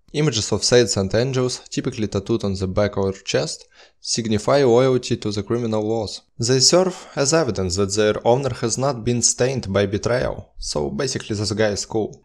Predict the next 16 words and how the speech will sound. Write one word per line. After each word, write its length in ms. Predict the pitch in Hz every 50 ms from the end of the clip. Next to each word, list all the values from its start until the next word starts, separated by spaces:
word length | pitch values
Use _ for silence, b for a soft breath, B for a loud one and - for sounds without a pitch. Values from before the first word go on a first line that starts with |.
| _ _
A 80 | - 117
thief's 340 | - - 160 170 175 170 -
cross 380 | - - 123 135 131 127 -
in 100 | 110 101
small 240 | 95 - 123 113 107
size 480 | 98 - - - - - - - - - - -
indicates 460 | 110 107 104 107 - 139 143 139 -
that 180 | 113 107 98 101
the 60 | 104
owner 340 | 101 113 135 143 123 107 98
acknowledged 600 | 95 - - 110 123 143 139 123 107 95 95 104
the 100 | 104 101
thief's 400 | - - - 135 139 131 - -
code 280 | - 113 113 113 110
of 140 | 113 107 107
honor, 380 | 123 135 139 117 - - -